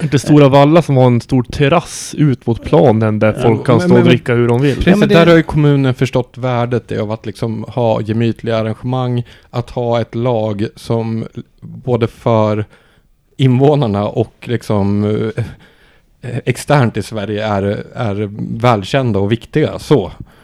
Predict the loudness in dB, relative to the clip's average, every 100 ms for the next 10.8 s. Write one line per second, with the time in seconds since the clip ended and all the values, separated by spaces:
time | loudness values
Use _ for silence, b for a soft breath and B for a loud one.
0 | B _ -8 -6 -6 -8 -10 b b b
1 | b -4 -2 -2 -6 -12 -4 -2 0 2
2 | 2 2 2 2 2 0 0 -2 0 -2
3 | -2 -2 -2 -2 -6 0 0 2 2 2
4 | 2 2 2 -2 -4 -6 -10 -16 b b
5 | b -2 0 2 0 0 2 0 -2 -4
6 | -4 -4 -6 -12 -6 -6 -4 -4 -2 -2
7 | -4 -2 0 -2 -2 0 2 4 2 2
8 | 0 -2 -6 -4 2 2 2 -6 b b
9 | -18 0 2 4 2 0 0 -2 -4 -6
10 | -6 -6 -16 _ _ 0 0